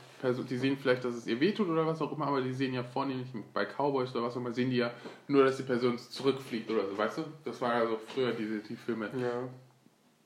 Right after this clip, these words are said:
Speaker 1: Da ist ja kein Blut gespritzt oder so. Die Person wurde dann nochmal gezeigt, wie sie auf dem Boden liegt mit so einer Schusswunde und sich dann hält und, oh, oh, weißt du so.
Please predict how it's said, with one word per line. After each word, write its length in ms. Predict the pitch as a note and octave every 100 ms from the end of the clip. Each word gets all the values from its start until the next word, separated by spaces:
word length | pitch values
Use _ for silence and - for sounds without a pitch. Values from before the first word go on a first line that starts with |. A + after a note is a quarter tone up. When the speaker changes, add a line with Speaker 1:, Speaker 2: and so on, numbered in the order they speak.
| _ _ -
Speaker 1:
Da 120 | A2+
ist 100 | -
ja 60 | A#2
kein 180 | C3 B2+
Blut 220 | E3 D#3+
gespritzt 540 | A#2+ - A#2 - -
oder 160 | G#2+ G2
so. 180 | G#2 G2
Die 120 | G#2+
Person 580 | - A2 C3 B2+ A2+ A2+
wurde 140 | A#2+
dann 180 | A2+ A2
nochmal 240 | A2+ A2+
gezeigt, 460 | A2 - C3 A#2+ A#2+
wie 100 | A2+
sie 100 | A2
auf 60 | G2
dem 100 | A#2
Boden 220 | A#2+ B2
liegt 220 | A2+ -
mit 100 | G#2
so 100 | G#2
einer 60 | G#2
Schusswunde 460 | - B2+ B2+ A#2+
und 120 | A2+ A2+
sich 100 | G#2+
dann 120 | -
hält 260 | B2 B2+ B2
und, 60 |
oh, 800 | A2+ G3+ A#3+ A#3+ - - - -
oh, 400 | D3+ - - A#2
weißt 180 | C3+ C3
du 40 |
so. 100 | B2+